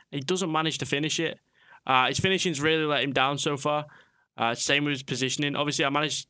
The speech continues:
to, uh, dribble past him there using the aggression and the dribbling. Uh, we're gonna play that one two there. Can he get it back? Ronaldo is fouled, and we just managed to lose another attack. This guy's a very, very good opponent,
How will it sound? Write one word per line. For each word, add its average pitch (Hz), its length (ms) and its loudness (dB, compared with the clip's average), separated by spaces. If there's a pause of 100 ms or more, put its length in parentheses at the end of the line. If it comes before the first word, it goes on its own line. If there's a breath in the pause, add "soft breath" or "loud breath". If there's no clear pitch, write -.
(120)
to, 139 160 0
uh, 127 120 2
dribble 135 280 -2
past 135 320 -2
him 135 80 -2
there 135 180 -2 (340 loud breath)
using 135 280 -2
the 127 120 0
aggression 120 580 -2 (100)
and 120 200 -2
the 117 60 -2
dribbling. 117 420 -2 (500 soft breath)
Uh, 113 200 0
we're 123 60 -2
gonna 143 120 -2
play 139 160 0
that 120 160 0
one 127 180 -2
two 123 180 -2
there. 117 240 0 (480 loud breath)
Can 160 120 -2
he 147 60 0
get 135 120 2
it - 120 -6
back? 131 340 -2 (280)
Ronaldo 165 320 0
is 143 100 -4
fouled, 156 540 0 (500)
and 120 220 0
we 117 80 -2
just 113 180 -4
managed 113 300 -2
to 120 40 -4
lose 113 220 -2
another 113 280 -2
attack. 120 500 -2 (540 soft breath)
This - 100 -12
guy's 170 260 4
a 135 40 -4
very, 165 200 4
very 156 180 0
good 143 140 -2
opponent, 135 580 0